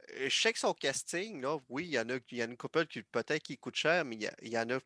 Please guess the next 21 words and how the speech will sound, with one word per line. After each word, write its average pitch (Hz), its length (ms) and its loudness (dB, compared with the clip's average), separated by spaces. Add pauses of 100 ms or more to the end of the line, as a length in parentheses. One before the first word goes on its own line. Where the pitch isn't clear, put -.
plusieurs 147 500 4
qui - 100 -6
sont 120 160 0
dans 110 160 4
le 113 80 -4
tas, 151 260 4
qui 120 120 -8
doivent 117 260 0
y 113 100 2
aller 113 460 4
parce - 260 4
qu'ils 131 140 -6
connaissent 135 380 4
la 123 80 8
B 110 240 -2
D 143 140 4
puis - 180 -8
qui - 140 -6
veulent 135 200 6
être 107 180 0
là. 156 80 4